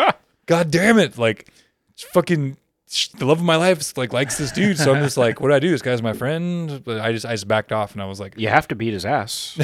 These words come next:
Speaker 1: obviously, right?
Speaker 2: <laughs> Threatened him, like, "I challenge you to a duel." So
Speaker 1: Yeah.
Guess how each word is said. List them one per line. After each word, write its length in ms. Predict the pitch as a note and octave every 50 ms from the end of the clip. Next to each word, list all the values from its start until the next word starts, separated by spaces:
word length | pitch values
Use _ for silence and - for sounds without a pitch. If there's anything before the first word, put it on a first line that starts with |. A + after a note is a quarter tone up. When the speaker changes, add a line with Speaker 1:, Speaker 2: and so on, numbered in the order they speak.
| - - F2+
Speaker 1:
obviously, 520 | F#2+ B3+ - F#3 - - A4+ B4 - B4
right? 240 | - - B4+ A4+ -
Speaker 2:
<laughs> 300 | - - G#3+ G3+ D#3+ A#2
Threatened 300 | G#2 G#2 D#3 E3 D3 D3+
him, 80 | D#3 D3+
like, 140 | C#3+ C3 A#2
"I 80 | A#2
challenge 320 | A2+ - F3+ F#3+ F3+ E3+ D#3+
you 60 | E3
to 140 | C3+ C#3+ C#3+
a 40 | C3
duel." 200 | B2+ F3+ D#3+ B2
So 140 | - - B2+
Speaker 1:
Yeah. 240 | A#2 C#3+ D#3+ C3+ G#2